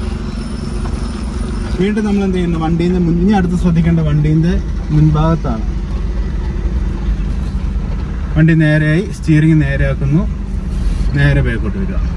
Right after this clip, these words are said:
അപ്പോൾ നമ്മൾ എച്ചിൻ്റെ ഒരു പ-,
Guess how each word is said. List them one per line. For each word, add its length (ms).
അപ്പോൾ 200
നമ്മൾ 140
എച്ചിൻ്റെ 400
ഒരു 140
പ-, 120